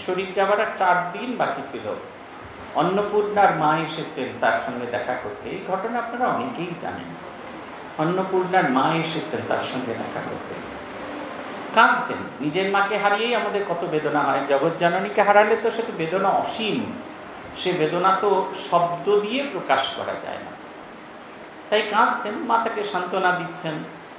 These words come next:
তখন মাকে দর্শন করার ব্যবস্থা ঘরের বাইরে থেকে। তিনি কাঁদছেন, বলছেন, "মা, আমাদের কি হবে?" মা বলছেন, "ওই কেন মা? তুমি ঠাকুরকে দেখেছো, তোমার কি সমস্যা? তোমার কোনো অসুবিধা নেই।" তারপরে যখন মায়ের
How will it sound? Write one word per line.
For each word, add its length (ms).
তখন 280
মাকে 300
দর্শন 500
করার 180
ব্যবস্থা 420
ঘরের 260
বাইরে 280
থেকে। 340
তিনি 160
কাঁদছেন, 500
বলছেন, 360
"মা, 200
আমাদের 300
কি 120
হবে?" 220
মা 200
বলছেন, 380
"ওই 240
কেন 240
মা? 220
তুমি 160
ঠাকুরকে 440
দেখেছো, 480
তোমার 240
কি 180
সমস্যা? 440
তোমার 220
কোনো 360
অসুবিধা 460
নেই।" 260
তারপরে 400
যখন 520
মায়ের 380